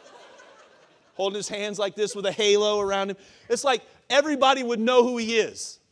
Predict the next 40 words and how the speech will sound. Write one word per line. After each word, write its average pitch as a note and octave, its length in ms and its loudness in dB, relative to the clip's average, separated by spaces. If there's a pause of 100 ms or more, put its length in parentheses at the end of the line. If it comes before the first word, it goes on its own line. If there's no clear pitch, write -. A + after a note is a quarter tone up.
(280)
That's E3 240 -6
not F3+ 160 -4
the F3+ 60 -6
way D#3+ 120 -2
it D3+ 80 -2
was. G3 400 -8 (1300)
John B3 580 2
says, A3 380 -4
"There A3+ 320 2
he G#3+ 120 -2
is." G3+ 420 -4 (1080)
I A#3 160 6
believe C4 240 0
Jesus A#3 560 -2 (300)
was F3+ 160 -2
very A3 200 2
masculine. A#3 480 0
I, G#3+ 180 2 (140)
he G#3+ 80 -6
was G#3+ 120 -2
a F#3+ 40 -6
carpenter. A#3+ 560 4
I G#3+ 120 8
bet A3 180 4
he A3 80 2
had G#3 260 6 (240)
big, G3+ 220 0
strong A3+ 420 0
forearms. A#3 640 4
I G#3+ 60 2
think G3+ 160 -8
he G#3 60 -6
had G3+ 160 -6
calluses G#3+ 520 -4
on G#3+ 160 -4
his G3+ 140 -8
hands. G#3+ 640 -8 (960)
He's G3+ 100 -16
a G3+ 40 -16
carpenter. F#3 520 -2